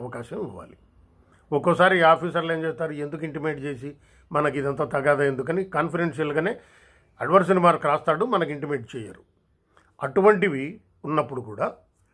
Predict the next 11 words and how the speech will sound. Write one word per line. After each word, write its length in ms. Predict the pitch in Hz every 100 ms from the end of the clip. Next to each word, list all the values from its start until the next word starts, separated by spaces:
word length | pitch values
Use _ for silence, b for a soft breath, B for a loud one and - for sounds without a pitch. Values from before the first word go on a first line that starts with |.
| _
అతను 240 | - 139 160
అడ్వర్స్ 300 | 143 180 170 170
రిమార్క్ 280 | 170 160 160
రాశాడు, 340 | 151 151 160 156 151
నాకు 140 | 139 143
కమ్యూనికేట్ 460 | 160 175 165 151 117
చేయలేదు 360 | 151 165 165 143
ఆఫీసరు 420 | 139 139 127 135 139
అని 120 | 131 127
మనం 160 | 127 127 b b b -
ఆర్గ్యూ 220 | 139 151